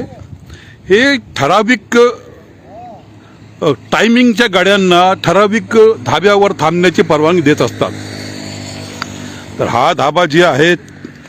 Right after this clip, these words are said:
अधिकृत आहे का? ह्या धाब्यावर ह्या गाडीसाठी परवानगी देण्यात आलेली आहे काय,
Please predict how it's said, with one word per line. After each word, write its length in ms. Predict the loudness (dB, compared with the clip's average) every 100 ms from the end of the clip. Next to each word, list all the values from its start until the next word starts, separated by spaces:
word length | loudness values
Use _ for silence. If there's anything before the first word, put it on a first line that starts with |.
| -20 -20 -20 -20 -20 -20 -20 -18 -6
अधिकृत 400 | -2 0 2 2 2
आहे 220 | 0 0
का? 340 | 2 0 0 -4 -16 -20 -20 -20 -20 -18 -16 -10 -2
ह्या 220 | 0 0
धाब्यावर 600 | 0 2 2 4 2 2
ह्या 520 | -2 -6 -4 0 0
गाडीसाठी 840 | 2 2 2 2 2 2 0 0 -6 -20 -20 -20 -10 -2
परवानगी 420 | 2 2 2 2
देण्यात 360 | 2 2 2 2
आलेली 340 | 2 4 2
आहे 200 | 2 0
काय, 280 | 0 -2